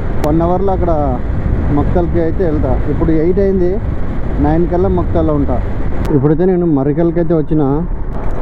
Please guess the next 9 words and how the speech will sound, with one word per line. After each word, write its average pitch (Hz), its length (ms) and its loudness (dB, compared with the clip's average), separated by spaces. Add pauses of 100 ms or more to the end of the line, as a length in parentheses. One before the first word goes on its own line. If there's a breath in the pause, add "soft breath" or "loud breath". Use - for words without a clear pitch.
మరికల్లో 196 360 0
ఒకటి 196 160 0
మంచి 165 360 0
హోటల్ 170 300 0
ఉంటే 180 240 0 (100)
తిందామని 165 400 2
అనుకుంటున్నా, 156 480 0
కానీ 160 180 2 (920)
ఒక 131 120 -2